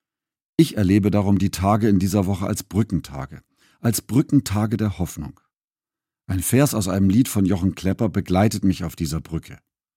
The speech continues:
„Auch wer zur Nacht geweinet, der stimme froh mit ein.“ Am Totensonntag empfinden wir Leid und verstecken unsere Tränen nicht. Wir spüren Schmerzen, die eigenen und die anderer.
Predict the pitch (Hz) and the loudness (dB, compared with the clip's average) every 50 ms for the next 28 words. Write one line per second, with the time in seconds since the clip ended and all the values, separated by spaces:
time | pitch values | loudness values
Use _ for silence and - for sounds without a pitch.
0 | _ _ _ _ _ _ _ _ _ _ _ _ _ _ - 107 98 82 92 95 | _ _ _ _ _ _ _ _ _ _ _ _ _ _ -4 -2 -2 0 -2 -2
1 | 95 - - 92 90 95 120 113 95 - - - 90 73 78 80 90 95 98 95 | -2 0 0 0 2 2 0 0 -2 -6 -8 -8 -8 -6 -4 -4 -2 0 0 -2
2 | 87 - - _ _ _ _ _ _ _ _ _ - 107 113 104 - - - 117 | -2 -6 -12 _ _ _ _ _ _ _ _ _ 0 0 0 0 0 2 4 4
3 | 110 113 104 - - - 87 95 90 92 90 - - - 78 76 73 78 - _ | 6 6 4 2 -2 0 2 2 4 2 2 0 -4 -8 -8 -8 -10 -12 -18 _
4 | _ _ _ _ _ _ _ _ _ _ _ _ _ _ _ _ _ _ _ - | _ _ _ _ _ _ _ _ _ _ _ _ _ _ _ _ _ _ _ -4
5 | 101 92 - 95 107 - - 101 92 113 131 151 139 143 127 - - - 101 92 | -4 -2 0 0 0 2 2 2 4 4 4 4 6 4 2 2 0 0 -2 0
6 | - 123 - - 117 95 110 110 98 98 95 90 82 - - - _ _ _ _ | 0 0 0 2 0 0 2 2 2 2 2 0 -2 -4 -8 -16 _ _ _ _
7 | _ 131 120 - 135 120 - - 156 143 - 120 95 95 90 - 80 80 - - | _ 2 2 2 0 -2 0 0 0 0 2 2 2 2 0 -2 -4 -8 -12 -12
8 | - 78 76 73 73 73 71 69 - _ _ _ _ _ _ _ _ _ _ _ | -12 -10 -8 -8 -8 -8 -10 -10 -14 _ _ _ _ _ _ _ _ _ _ _
9 | _ 104 101 - - 113 117 113 104 - - 110 117 117 113 - - 87 82 78 | _ -4 -4 -2 0 2 2 2 2 2 2 2 2 2 0 -2 -2 -2 -2 -4
10 | 85 - 107 107 113 120 110 120 123 120 113 90 - - 95 85 - - - 101 | -4 -2 0 2 2 4 4 4 4 4 2 0 -2 -2 -4 -4 -4 -4 -2 -2
11 | 95 90 76 73 67 65 64 - | -2 -2 -2 -4 -8 -14 -18 -20